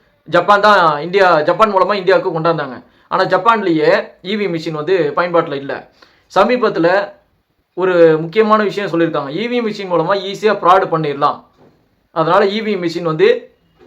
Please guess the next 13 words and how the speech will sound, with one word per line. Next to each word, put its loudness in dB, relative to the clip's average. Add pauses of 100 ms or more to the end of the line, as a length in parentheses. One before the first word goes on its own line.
(120)
அதனால 2
எந்த 0
ஒரு 4
விஷயத்திலையும் -6
செயல், 0
செல்லுபடியாகாது. 2 (360)
பேப்பர் 4
முறை 2
மட்டும்தான் 0 (960)
இந்திய 0
தேர்தல் 2
ஆணையத்தின் 0
மூலமாக -6